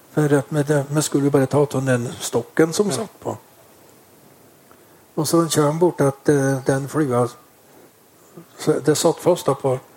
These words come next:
Speaker 1: flua nedom, så stiger den opp til båten, og, og løft sånn. Det er en enorm bøkker til en fisk som vekk på seg. Så, så ikke det gula på han der han sto. Da fikk vi, da ble vi litt mer forsiktige, da.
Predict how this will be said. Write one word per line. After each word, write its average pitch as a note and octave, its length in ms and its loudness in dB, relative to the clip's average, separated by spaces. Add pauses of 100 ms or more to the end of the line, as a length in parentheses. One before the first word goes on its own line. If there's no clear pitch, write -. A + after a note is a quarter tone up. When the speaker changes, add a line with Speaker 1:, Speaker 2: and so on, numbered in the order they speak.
(200)
Speaker 1:
flua C3 300 0
nedom, C3+ 280 -2
så - 140 -6
stiger G3 320 2
den C3+ 40 -6
opp C3 160 -8
til E3 100 4
båten, D3+ 440 0 (420)
og, C#3+ 100 -8 (240)
og D#3+ 160 2 (1160)
løft F3+ 300 2
sånn. A#2 280 -2 (460)
Det A2+ 320 2
er A#2+ 320 0 (160)
en C#3 160 2 (140)
enorm B2+ 360 0 (400)
bøkker - 580 -2
til C#3 100 2
en C3+ 80 0
fisk - 340 0
som C3 240 -8
vekk B2+ 200 2 (160)
på D3 120 0
seg. - 140 -16
Så, - 100 -20 (640)
så C3+ 180 -6
ikke C3 120 -2
det C3+ 200 4 (240)
gula C#3+ 360 4
på C3+ 180 -2
han C3 100 -4
der B2+ 80 4
han C#3 140 2
sto. A#2+ 300 -6 (840)
Da C3+ 100 0
fikk C3+ 260 2
vi, B2+ 420 4
da B2 160 0
ble C#3 220 -2
vi D#3+ 120 0
litt A#2+ 280 2
mer G#2+ 200 0
forsiktige, - 640 -2
da. A2 180 -2